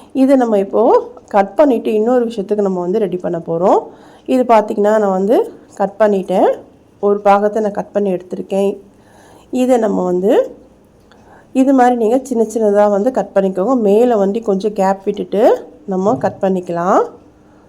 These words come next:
இதை பாருங்க, இது மாதிரி நீங்க கட்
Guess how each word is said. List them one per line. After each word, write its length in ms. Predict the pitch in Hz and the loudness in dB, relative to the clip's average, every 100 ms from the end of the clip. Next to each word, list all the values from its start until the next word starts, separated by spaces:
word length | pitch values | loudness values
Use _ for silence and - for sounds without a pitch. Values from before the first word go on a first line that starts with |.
| _ _ _ _ _ _ - | _ _ _ _ _ _ -4
இதை 120 | 202 | 0
பாருங்க, 360 | 190 180 190 | 0 0 0
இது 180 | 262 214 | 0 0
மாதிரி 240 | 202 196 196 | 0 2 0
நீங்க 480 | 185 190 302 571 - - - - _ | -2 0 2 2 -2 -18 -20 -20 _
கட் 200 | - 196 | -6 -4